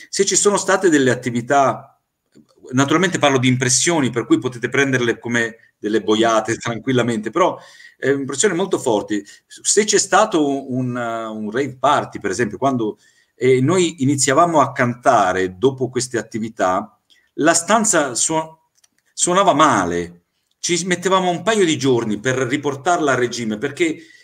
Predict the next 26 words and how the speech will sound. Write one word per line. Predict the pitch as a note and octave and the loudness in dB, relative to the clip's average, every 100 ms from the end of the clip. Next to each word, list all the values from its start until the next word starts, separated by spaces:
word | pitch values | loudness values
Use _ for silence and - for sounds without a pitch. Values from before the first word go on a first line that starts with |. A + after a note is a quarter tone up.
| _ | _
i | D#3 | -8
muri | E3+ G3+ A3 F#3 | -2 0 0 -2
vibrassero | D3+ C#3 C#3 G#2 - - A2 A#2 F3 F3 - _ _ _ _ | -2 0 2 2 0 -2 -2 -2 -4 -6 -18 _ _ _ _
in, | D3+ D#3+ D#3+ D#3+ D#3 D3+ D3+ C3+ _ _ | -2 -2 -2 0 2 0 -2 -8 _ _
in | - D3+ | -4 -2
armonia | D#3+ D#3+ G3+ G3 A#2 | 0 0 0 2 0
con | - G#2 | -2 -4
noi. | G2+ F#2+ F2 E2 F2 _ _ _ _ _ _ _ _ - - | -2 -4 -4 -8 -14 _ _ _ _ _ _ _ _ -20 -2
Eh, | C#3 C#3+ C3+ C3 - _ | 2 2 2 -2 -14 _
dopo | C3 A3+ - G#3 F3 D#3 B2+ | 0 0 4 4 6 2 -2
giorni | F#3+ G#3+ D3 B2+ | 0 2 0 -4
che, | C3 | -4
per | B2 | -4
esempio, | A2+ D3+ C3 B2+ A2 | -4 -6 -2 -2 -2
magari, | A2+ D3 | -2 -2
eh, | C3 - _ D2+ A#1 G1+ A#1 - | -2 -10 _ -14 -14 -14 -18 -14
perché | E2+ - B2+ | -12 2 4
lasciamo | B2+ G2+ A2+ A2+ | 4 2 0 -2
la | G2+ | -2
stanza | A#2+ A2 A2 G2 - | -2 0 2 0 -2
agli | G#2 C#3 | 0 2
altri | E3+ B2+ F#2 | 2 0 -4
e | |
fanno | - A2+ G#2+ | -2 0 2
altre | B2 G2+ | 0 -2
attività | - F#2+ A2+ C3 - - | -6 -8 -2 -2 -2 -8